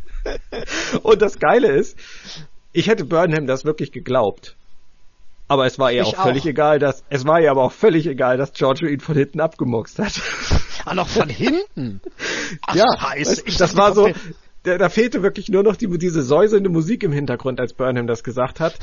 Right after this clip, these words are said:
Speaker 1: mit den Idealen und alles ist gut. Das war, das hat mich erinnert an, ähm, Mars Attacks. <laughs> Als sie auf den Präsidenten treffen
Speaker 2: Ja, ja.
Speaker 1: und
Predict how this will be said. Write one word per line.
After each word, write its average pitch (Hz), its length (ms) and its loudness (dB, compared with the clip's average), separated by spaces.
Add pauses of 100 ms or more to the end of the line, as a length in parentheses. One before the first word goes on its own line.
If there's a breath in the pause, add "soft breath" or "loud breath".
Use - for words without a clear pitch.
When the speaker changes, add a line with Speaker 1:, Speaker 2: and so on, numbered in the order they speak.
(280 loud breath)
Speaker 1:
mit 147 140 -2
den 151 100 -4
Idealen 143 840 2
und 143 160 -4
alles 151 260 -2
ist - 220 -10
gut. 160 380 0
Das 147 140 0
war, 180 120 -4
das 147 120 -4
hat 190 120 -2
mich 214 180 -2
erinnert 180 460 -2
an, 147 340 -2
ähm, 131 320 -4
Mars 151 300 2
Attacks. - 520 -6 (760 loud breath)
<laughs> - 840 -4
Als 156 180 0
sie 165 140 2
auf 165 120 2
den 156 160 2
Präsidenten 180 680 2
treffen 147 460 0 (240 loud breath)
Speaker 2:
Ja, 180 220 -2
ja. 175 160 0
Speaker 1:
und 151 280 0